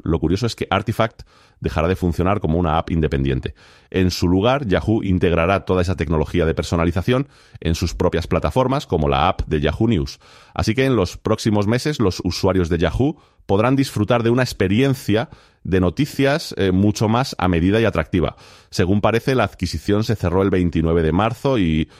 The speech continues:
como parte del trato, Kevin y Mike, los cerebros detrás de Artifact, pasarán a ser asesores de Yahoo. Está claro que en Yahoo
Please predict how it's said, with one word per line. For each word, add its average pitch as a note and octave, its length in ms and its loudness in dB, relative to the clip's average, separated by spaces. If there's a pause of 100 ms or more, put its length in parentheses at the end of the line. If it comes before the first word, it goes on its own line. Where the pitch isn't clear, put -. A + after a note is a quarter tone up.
(200)
como F2+ 220 0
parte A2 340 0
del D2+ 140 0
trato, G#2+ 280 0
Kevin E2 300 0
y D#2 60 2
Mike, F2 380 0
los D2+ 140 -2
cerebros E2+ 380 0
detrás E2 260 -2
de E2+ 100 2
Artifact, G#2 420 -2
pasarán F#2+ 400 -2
a F2 60 -2
ser G#2+ 300 -2 (380)
asesores F#2+ 520 0
de F2+ 120 0
Yahoo. D2+ 380 -2 (340)
Está - 240 -4
claro A2 220 2
que D#2+ 160 0
en C#2+ 280 -2
Yahoo B2 640 0